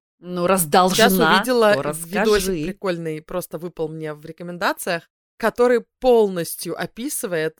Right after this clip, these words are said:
Speaker 2: каждую вторую книгу, которую я читаю. Я показала мужу, он начал ржать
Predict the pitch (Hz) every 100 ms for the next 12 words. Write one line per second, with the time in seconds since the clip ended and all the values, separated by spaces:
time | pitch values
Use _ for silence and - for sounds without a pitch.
0 | _ - 208 175 190 - 175 175 165 196
1 | 226 233 233 170 185 180 170 170 - -
2 | 143 127 180 - _ _ 196 - - 180
3 | 170 160 160 214 320 311 - 208 220 185
4 | 190 202 - 202 175 170 196